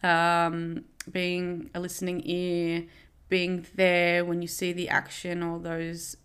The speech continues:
things happening that you know are not correct and not right, um, just being physically there can help. Um, and just having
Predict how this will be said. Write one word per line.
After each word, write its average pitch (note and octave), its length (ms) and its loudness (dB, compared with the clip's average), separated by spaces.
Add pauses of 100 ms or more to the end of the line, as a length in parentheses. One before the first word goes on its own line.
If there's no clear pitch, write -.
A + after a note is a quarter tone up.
(240)
things F3+ 340 -2
happening E3+ 560 -2
that - 160 -6
you F3 100 -6
know F3 220 -4
are E3+ 60 -2
not E3 160 -6
correct - 440 -6
and F3 100 -8
not F3 220 -8
right, G3+ 540 4 (420)
um, E3+ 380 2
just - 260 -10
being F3+ 240 2
physically F3+ 600 -4
there E3+ 320 2
can F3 200 -4
help. G#3+ 480 2 (440)
Um, E3+ 800 4 (680)
and F#3 300 2
just - 420 0 (260)
having F#3 600 2